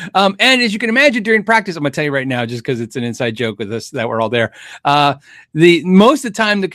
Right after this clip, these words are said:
the guy's talking, all you hear is like, "Please, please, no playing in between songs.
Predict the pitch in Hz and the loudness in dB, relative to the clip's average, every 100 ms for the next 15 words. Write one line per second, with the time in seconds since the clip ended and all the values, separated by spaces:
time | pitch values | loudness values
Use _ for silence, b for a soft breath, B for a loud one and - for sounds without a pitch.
0 | 185 165 175 190 185 214 233 214 156 160 | -6 -4 -2 -2 0 0 -2 -2 -4 -4
1 | 147 156 123 113 - _ - 135 131 113 | -2 -4 -4 -6 -12 _ -8 -4 -2 -4
2 | 95 - _ _ 135 131 120 104 - - | -8 -16 _ _ -4 -2 -4 -6 -12 -20
3 | _ _ _ 113 123 127 127 123 131 127 | _ _ _ -8 -4 -2 -2 -6 -6 -4
4 | 127 123 123 120 - 123 120 117 - 120 | -4 -4 -6 -8 -8 -6 -4 -6 -8 -6
5 | 120 113 - - 120 113 104 98 - | -4 -4 -6 -2 0 0 -2 -8 -12